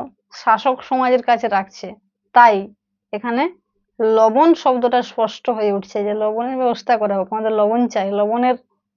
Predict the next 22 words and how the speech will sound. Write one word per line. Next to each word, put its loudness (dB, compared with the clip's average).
অভাবে 4
আমাদের 4
পরিবারের 0
অশান্তি। -8
তো 2
এই 4
ছিল 0
নুন -2
কবিতার 2
আলোচনা। 0
আলোচনা 0
কেমন -2
লাগলো 2
অবশ্যই 2
কমেন্ট 0
করে 4
জানিও, -2
পছন্দ -4
হলে -2
লাইক 2
করো 2
এবং 0